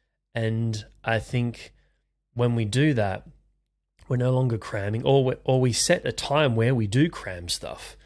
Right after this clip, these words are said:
It's like, right, between this time and this time, I'm gonna get as much done as I possibly can. I'm still gonna do it to the best of my ability and produce quality work, but I'm not gonna procrastinate. I'm not gonna delay. I'm gonna take that procrastination time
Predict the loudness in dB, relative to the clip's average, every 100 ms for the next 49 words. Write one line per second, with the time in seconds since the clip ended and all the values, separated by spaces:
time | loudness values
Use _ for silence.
0 | _ -10 -2 0 0 -2 -2 0 0 -4
1 | -18 _ _ 2 2 2 0 0 2 0
2 | -2 -6 -6 -2 -2 0 -2 -2 -2 0
3 | 0 0 -2 -2 0 0 0 -4 -8 -10
4 | -6 -4 -4 -4 -4 -6 -8 -6 -6 -8
5 | -16 _ -8 -4 0 2 2 2 -2 -4
6 | -6 -2 -2 -2 -6 -4 -4 -6 -6 -6
7 | -6 -8 -10 -10 -10 -8 -6 -4 -4 -4
8 | -4 -2 -4 -10 -16 -20 _ _ _ -6
9 | -4 -4 -4 -2 -2 -2 -4 -6 -8 -8
10 | -8 -8 -8 -4 -4 -4 -4 -4 -4 -4
11 | -2 -2 -6 -10 -20 _ -6 -4 -4 -2
12 | -2 -4 -8 -8 -4 -6 -4 -4 -2 -2
13 | -4 -6 -8 -6 -4 -4 -4